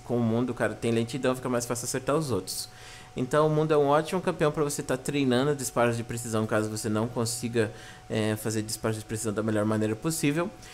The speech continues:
E pra você treinar, não precisa você jogar contra jogadores, você pode jogar contra bot, você pode jogar no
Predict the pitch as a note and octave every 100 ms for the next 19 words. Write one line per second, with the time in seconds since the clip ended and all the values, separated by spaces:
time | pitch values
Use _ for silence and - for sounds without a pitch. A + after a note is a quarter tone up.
0 | - G#3 - G3 B3 C4 B3+ - - F#3+
1 | F#3+ G3+ G3+ F#3+ C#3+ D3 F3+ D#3 F#3 G#3
2 | G3+ A3 G#3+ F#3+ F3+ E3+ D#3+ D#3 D#3+ D#3
3 | D#3 E3 E3 D3 B2 C3+ A2 A2 C3 D3+
4 | E3 E3+ E3 E3 - G#3+ C#3+ D3 D#3 D3+
5 | - D3+ - - - D3+ D3 D3+ C#3+ C#3+
6 | C#3+ D3+ C#3 C3 C3 C3 B2+ B2 B2 B2
7 | A#2+ A#2 A#2